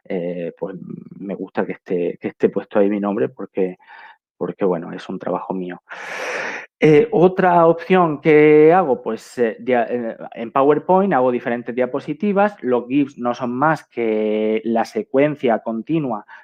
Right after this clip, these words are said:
de esos flashes, de esas imágenes estáticas que a la hora de conjugarlas todas, de ponerlas todas juntas,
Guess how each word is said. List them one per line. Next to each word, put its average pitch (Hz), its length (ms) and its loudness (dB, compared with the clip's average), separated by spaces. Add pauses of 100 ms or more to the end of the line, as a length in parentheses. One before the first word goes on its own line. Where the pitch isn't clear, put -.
de 123 140 2
esos 123 280 -2
flashes, 147 560 0
de 120 80 2
esas 120 260 -8
imágenes 127 640 -4
estáticas 151 720 -2 (300)
que 190 280 2 (340)
a 104 140 -8
la 104 140 -4
hora 120 260 2
de 120 680 0
conjugarlas 120 800 -4
todas, 220 280 4
de 123 80 -4
ponerlas 120 320 -4
todas 131 240 -2
juntas, 208 560 -2